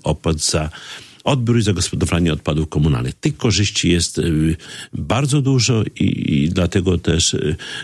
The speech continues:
zdecydowaliśmy się na realizację tej inwestycji. Ona jest nam, y, potrzebna i ona będzie służyła mieszkańcom, y, a mieszkańcy powinni to uczy-, o-, odczuwać wa-, we własnych kieszeniach.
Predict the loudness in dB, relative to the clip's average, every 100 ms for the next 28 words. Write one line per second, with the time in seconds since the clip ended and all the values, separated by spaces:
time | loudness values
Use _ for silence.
0 | -4 0 0 0 0 2 2 2 0 -2
1 | 0 0 0 -6 -18 -8 0 0 2 2
2 | 2 2 0 -2 0 0 2 0 0 0
3 | -2 0 -2 2 2 4 2 0 0 2
4 | 2 2 2 2 2 2 2 0 -2 0
5 | 0 0 -2 0 2 2 2 0 0 0
6 | -2 0 0 2 0 0 0 0 0 -4
7 | -6 -16 -20 -18 -20 -6 -4 -2 0 0
8 | 0 -2 -2 -2 -2 2 0 2 0 0
9 | -2 -6 -6 -4 -4 0 0 0 -4 -4
10 | -2 -2 -2 -6 -2 0 2 0 -2 -4
11 | -2 -2 -4 -12 -20